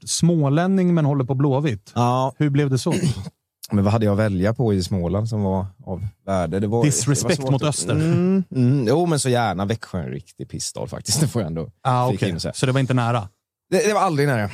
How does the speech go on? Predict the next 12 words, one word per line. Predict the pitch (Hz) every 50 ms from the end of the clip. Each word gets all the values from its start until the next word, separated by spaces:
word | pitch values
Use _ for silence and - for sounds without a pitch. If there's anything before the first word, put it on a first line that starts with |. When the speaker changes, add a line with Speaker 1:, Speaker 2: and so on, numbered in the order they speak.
| - - -
Speaker 1:
Det | 131
finns | 139 156 -
Speaker 2:
Aldrig | 160 - - 165
Speaker 1:
inget | 147 147
Speaker 2:
nära. | 160
Speaker 1:
så | 160 -
här, | 175 139
pappa | - - 156 139 - _ _ 170
håller | 160 156 165 151
på | 127 147
Blåvitt, | 135 131 139 127 113 107 110 110 110 - _ -
eller? | 110 107 110 107 107 98